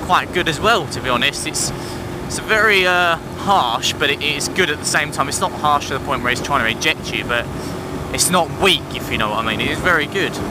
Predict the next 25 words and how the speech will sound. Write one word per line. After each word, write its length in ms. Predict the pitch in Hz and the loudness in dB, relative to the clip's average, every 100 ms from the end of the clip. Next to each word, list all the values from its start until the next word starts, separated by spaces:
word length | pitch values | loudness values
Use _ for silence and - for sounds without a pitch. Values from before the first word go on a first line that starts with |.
| - - | -4 -4
And 100 | 151 | -2
the 60 | |
bike 260 | 165 247 202 | 2 2 2
on 60 | |
the 80 | 165 | 0
whole 160 | 175 220 | 0 0
is 140 | 120 | -2
really, 300 | 120 156 123 | 0 2 2
really 180 | 120 113 | 0 0
nice. 560 | 135 123 107 - - - - - - - - - - - - - - - - 113 - - - - - - - - - - - - - - - - - - - - | 0 2 0 -2 -2 -2 -4 -4 -4 -2 -2 -2 -2 -2 -2 -2 -2 -2 0 0 0 0 0 2 2 2 2 2 2 2 2 2 2 2 2 2 0 0 0 0
Uh, 340 | 135 151 151 151 - - - - - - - - - - - - | 2 2 2 0 -2 -4 -2 -2 0 -2 -2 0 0 0 0 0
yeah, 200 | 262 240 | 2 2
it's 160 | 123 - | 0 0
lovely. 440 | 240 269 143 107 104 - - - - | 0 2 2 2 0 -2 -2 -2 0
Really 340 | 233 196 151 - | 4 4 2 0
quick. 240 | - 202 190 - - - - - - - - - - - - - | 2 4 4 0 -2 -2 -2 0 0 0 0 0 0 0 0 2
A 80 | |
lot, 260 | 160 208 202 | 4 4 4
lot 180 | 170 170 | 4 2
more 140 | 175 160 - | 2 0 2
power 300 | 185 170 139 | 4 4 2
than 120 | 151 | 2
I've 200 | 175 165 | 4 4
ever 160 | 127 123 | 0 0
had. 280 | 131 123 | 2 0